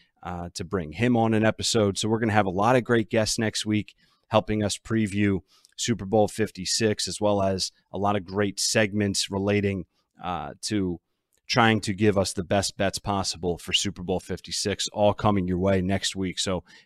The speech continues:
make sure you're following us to, uh, stay up to date with all of the good stuff we're gonna be putting out for you next week. Uh, and, and that about does it for this episode.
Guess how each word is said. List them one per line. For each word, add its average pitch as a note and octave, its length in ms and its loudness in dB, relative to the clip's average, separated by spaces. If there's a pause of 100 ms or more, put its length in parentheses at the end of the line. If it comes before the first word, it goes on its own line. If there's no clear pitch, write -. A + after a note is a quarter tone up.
make G#2+ 180 0
sure G#2+ 180 2
you're G2 140 0
following F#2+ 540 2
us F2 280 -2 (440)
to, F#2+ 400 4 (420)
uh, E2+ 160 -4
stay G#2+ 300 4
up F#2+ 140 2
to F#2 80 -6
date F#2+ 340 -2
with F#2 280 -8 (140)
all B2+ 300 8
of G#2 320 2
the G#2 100 -4
good F#2+ 240 0
stuff - 320 0
we're F#2+ 100 -4
gonna F#2 140 -4
be F2 100 -8
putting F#2 320 -4
out F2+ 200 -6
for F2+ 200 -4
you E2 180 -4 (760)
next G2 480 -2 (140)
week. E3+ 420 -2 (460)
Uh, C#3+ 160 2
and, D3 180 2
and D#3+ 160 2
that F#3 160 4
about G3 280 0
does E3 200 4
it - 180 -2
for C3+ 280 2
this G2+ 260 2
episode. G2 720 0